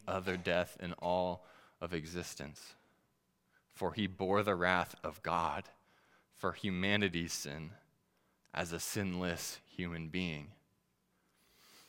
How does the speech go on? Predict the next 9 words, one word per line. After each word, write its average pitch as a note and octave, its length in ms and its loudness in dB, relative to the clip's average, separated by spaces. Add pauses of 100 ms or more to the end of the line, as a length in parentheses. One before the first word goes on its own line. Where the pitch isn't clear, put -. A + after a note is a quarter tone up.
(140)
Second G#2+ 360 4
Corinthians G#2 520 2
five F2 260 8
twenty-one G2 460 0
says, F2 340 0 (760)
"He B2 160 0
made C3 280 4
the A#2+ 100 6
one G#2+ 340 2